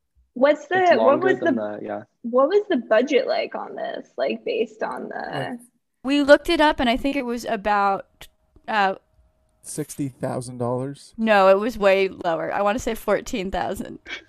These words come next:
Speaker 3: But look, these days, you know, with all the media we have access to, you gotta do the work. So I strongly recommend that you watch VelociPastor,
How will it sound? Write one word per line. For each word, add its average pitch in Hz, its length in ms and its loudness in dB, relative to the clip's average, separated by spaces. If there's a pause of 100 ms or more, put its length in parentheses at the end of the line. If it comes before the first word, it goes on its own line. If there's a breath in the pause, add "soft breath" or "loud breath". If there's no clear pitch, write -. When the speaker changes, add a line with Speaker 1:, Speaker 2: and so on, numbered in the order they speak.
(400 loud breath)
Speaker 3:
But 170 140 -4
look, 151 240 -2
these 151 240 -6
days, 160 400 -2
you 143 100 -16
know, 131 380 -4
with 135 240 -8
all 139 160 0
the 127 380 0 (760)
media 135 320 -4
we 127 120 -2
have 120 120 -4
access 123 300 -6
to, - 100 -14
you 127 60 -10
gotta 127 180 -8
do - 100 -8
the 135 80 -8
work. - 380 -10
So 127 580 -2
I 131 220 -4 (200)
strongly 135 400 -6
recommend 127 420 -6
that 123 60 -8
you 123 100 -8
watch 120 240 -4
VelociPastor, 123 1000 -6